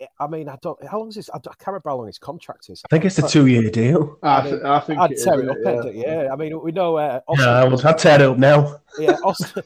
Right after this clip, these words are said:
Speaker 1: <laughs> Austin's only got, like, a year anyway. Well, let's be honest, I think, uh, Blake Austin's been enough. Well, his young glimmers have been okay, but I, uh,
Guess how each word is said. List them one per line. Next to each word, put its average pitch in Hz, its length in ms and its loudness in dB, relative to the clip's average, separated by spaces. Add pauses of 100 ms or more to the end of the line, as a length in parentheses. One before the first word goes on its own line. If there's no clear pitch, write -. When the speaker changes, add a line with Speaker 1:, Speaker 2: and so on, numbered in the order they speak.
(120)
Speaker 1:
<laughs> 415 120 -16
Austin's 156 420 -4
only 135 200 -4
got, 135 180 -6
like, 135 240 -10
a 139 60 -14
year 135 260 -6
anyway. 131 340 -10
Well, 131 120 -12
let's 151 140 -10
be 156 100 -16
honest, 110 320 -14
I 120 60 -12
think, 127 280 -18
uh, 117 120 -16 (240)
Blake 127 360 -12
Austin's 120 380 -18
been 107 160 -16
enough. 107 240 -16
Well, 127 180 -10 (180)
his 190 240 -8
young 190 140 -8
glimmers 135 460 -12
have 110 220 -18
been 104 360 -16
okay, 107 640 -10
but 113 200 -12 (460)
I, 131 180 -4 (100)
uh, 143 100 -12